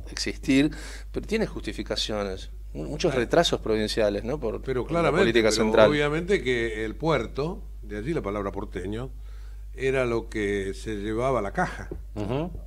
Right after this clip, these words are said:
Speaker 2: Acá tenías la aduana y la aduana era la que
Speaker 1: Y era
Speaker 2: perci-,
Speaker 1: el
Speaker 2: percibía, este, por el movimiento en el puerto.
Speaker 1: Y la única caja.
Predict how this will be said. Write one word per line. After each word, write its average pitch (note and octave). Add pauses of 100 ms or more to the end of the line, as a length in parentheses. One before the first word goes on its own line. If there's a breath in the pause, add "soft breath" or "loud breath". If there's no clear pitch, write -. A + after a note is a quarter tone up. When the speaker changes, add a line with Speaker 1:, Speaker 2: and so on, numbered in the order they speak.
Speaker 2:
Acá B2
tenías B2
la G#2
aduana E3
y G#2+
la G2
aduana G#2
era G#2+
la F#2
que F#2+ (320 loud breath)
Speaker 1:
Y A#2
era C3
Speaker 2:
perci-, B2
Speaker 1:
el G#2
Speaker 2:
percibía, B2 (340 soft breath)
este, G#2
por G#2+
el G#2+
movimiento A#2 (200)
en G#2+
el G#2+
puerto. F3
Speaker 1:
Y A#2
la G#2
única A2
caja. F#2